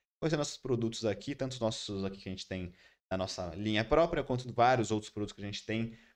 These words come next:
de outras marcas que você vai gostar bastante. Como a gente falou,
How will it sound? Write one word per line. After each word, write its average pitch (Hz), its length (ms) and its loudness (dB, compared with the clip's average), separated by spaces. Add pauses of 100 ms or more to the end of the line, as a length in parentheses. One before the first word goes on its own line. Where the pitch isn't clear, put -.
(240)
de 147 80 6
outras 147 440 4
marcas 117 340 4
que - 80 -14
você - 80 -10
vai 113 140 2
gostar 110 320 0
bastante. 131 480 -2
Como 123 120 0
a 123 40 0
gente 123 100 -6
falou, 117 400 4